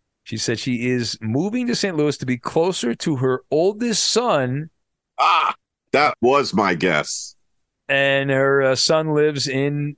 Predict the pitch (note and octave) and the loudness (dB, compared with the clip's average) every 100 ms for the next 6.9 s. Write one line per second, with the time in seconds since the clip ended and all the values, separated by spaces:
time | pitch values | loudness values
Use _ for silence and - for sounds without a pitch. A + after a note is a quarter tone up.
0 | - A#2 C3 E3 F3+ F#3+ C4+ D4+ A3+ - | -6 -2 0 0 2 2 0 -2 -6 -10
1 | - _ _ _ _ - A2 G#2 G#2+ - | -16 _ _ _ _ -4 -4 -2 -4 -6
2 | A#2+ A2+ A#2 A2+ B2+ - A#2+ A#2+ C3 B2+ | -8 -4 -2 0 -2 -2 -2 0 0 -2
3 | A2 A2+ A2+ G#2+ B2 A2 A#2+ C3+ D#3 - | -2 -2 -2 -2 -4 -4 0 0 -2 -2
4 | E3+ B3 - B2+ B2+ B2+ B2+ B2+ B2+ B2 | -2 -2 -8 -6 -2 0 0 -2 -2 0
5 | C3 B2 C3+ D3+ D3 C#3 D#3 G#3+ E3+ D3 | -2 -2 -2 0 -2 0 -2 0 0 2
6 | C#3 D#3 E3 F3+ G#3 F4 D#4 - | 2 2 0 2 2 0 -4 -6